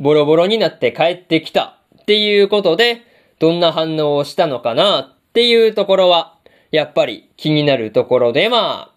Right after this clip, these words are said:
ありますね。まあ、それと、ラストでの副所長からの、まあ、全員クビっていう発言がですね、結局どうなったのかっていうところについてもですね、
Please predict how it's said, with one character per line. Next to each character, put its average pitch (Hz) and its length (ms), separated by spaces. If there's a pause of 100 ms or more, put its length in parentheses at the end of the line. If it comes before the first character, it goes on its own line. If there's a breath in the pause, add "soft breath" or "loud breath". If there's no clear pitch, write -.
あ 120 120
り 110 180
ま 113 140
す - 200
ね。 156 540 (1900 soft breath)
ま 208 60
あ、 202 40
そ 247 80
れ 233 80
と、 226 360
ラ 190 140
ス 196 100
ト 170 140
で 143 120
の 220 320 (180 soft breath)
副 - 220
所 226 140
長 143 240
か 151 100
ら 214 120
の、 170 240 (180)
ま 202 80
あ、 185 40
全 170 420
員 156 140
ク 190 140
ビ 170 280 (200)
っ - 40
て 208 100
い 202 200
う 190 40
発 180 300
言 190 220
が 233 100
で 165 100
す - 140
ね、 226 280 (300 soft breath)
結 202 160
局 190 540
ど 175 200
う - 20
な 147 100
っ 135 100
た 156 120
の 131 160
か 180 140
っ 175 100 (200)
て 226 160
い 220 300
う 208 60
と 214 140
こ 208 100
ろ 214 120
に 208 180
つ 151 180
い 139 120
て 240 120
も 233 120
で 113 120
す - 120
ね、 208 320